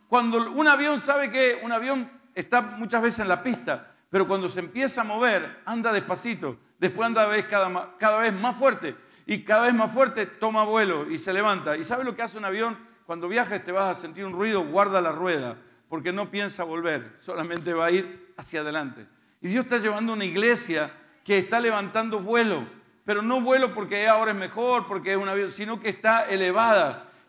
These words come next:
Y no una elevación de orgullo, sino que está mirando desde el trono. No es cómo lo voy a hacer. María dijo cómo.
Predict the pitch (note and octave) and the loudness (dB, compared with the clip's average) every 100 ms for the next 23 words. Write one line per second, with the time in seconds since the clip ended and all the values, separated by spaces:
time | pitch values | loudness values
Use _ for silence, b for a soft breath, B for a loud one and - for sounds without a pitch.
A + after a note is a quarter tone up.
0 | G3 A3 C4 C#4 B3+ A3+ G#3 G3 F#3+ A3+ | -4 0 2 2 2 0 2 2 0 -2
1 | B3 A3+ G#3+ G#3 C4 G#3 F#3+ F#3+ G#3+ G#3+ | -2 0 0 -2 -2 -4 -6 -8 -10 -6
2 | G#3+ - A3+ A#3 G#3 G3+ G3+ A#3 C4 B3+ | -6 0 4 4 2 -4 0 0 0 0
3 | B3+ A3+ F#3 F3 F3+ F3 A#3+ B3+ A#3 D#3+ | -2 0 0 0 -4 -2 0 0 0 -4
4 | - b b G#3+ C#4+ D4+ C4 - - C4+ | -10 b b -2 2 4 4 0 0 2
5 | C#4 C4 A#3 G#3+ A3 G#3+ A3 G#3 G#3 A3+ | 4 2 0 0 0 0 -2 -4 -4 -2
6 | C4+ B3 G#3+ - B3 B3 G3 - | -2 -2 -4 -4 -4 -4 -6 -10